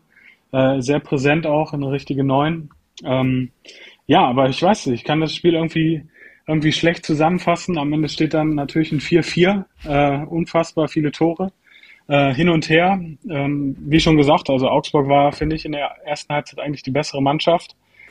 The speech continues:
Ähm, liegt dann aber zurück, antworten schnell, liegen dann wieder recht deutlich zurück. Also es war ein Spiel, da müsst ihr mir auch ein bisschen helfen, das alles so, äh, ja, <laughs> richtig einzuordnen. Ähm, unterm Strich würde ich aber doch sagen, es war ein gerechtes Unentschieden.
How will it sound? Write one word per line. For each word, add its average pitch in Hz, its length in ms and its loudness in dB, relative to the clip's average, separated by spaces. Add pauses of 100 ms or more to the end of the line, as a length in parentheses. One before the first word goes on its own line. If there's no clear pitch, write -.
(300)
Ähm, 139 540 0 (460)
liegt 151 260 0
dann 156 160 4
aber 143 220 2
zurück, 165 480 2
antworten 156 500 0
schnell, 170 480 0
liegen 151 260 0
dann 139 180 0
wieder 165 380 2
recht 147 360 -4
deutlich 156 300 2
zurück. 165 280 -4 (340)
Also 139 180 4
es - 140 0
war 151 360 2
ein 156 200 -14
Spiel, 165 300 -2
da 156 100 0
müsst 151 220 -6
ihr 156 80 -2
mir 143 300 -6
auch 147 200 -8
ein 156 60 -4
bisschen 151 240 -4
helfen, 147 260 -2
das 135 140 -2
alles 139 280 0
so, 139 300 0 (360)
äh, 135 340 2 (460)
ja, 139 160 2 (300)
<laughs> - 300 -10
richtig 156 320 2
einzuordnen. 156 720 0
Ähm, 139 320 2
unterm 190 280 4
Strich 175 280 2
würde 165 160 4
ich 160 100 0
aber 147 180 0
doch 147 160 -2
sagen, 156 360 0
es 135 160 -6
war 147 100 2
ein 147 80 2
gerechtes 139 400 -4
Unentschieden. 101 480 -8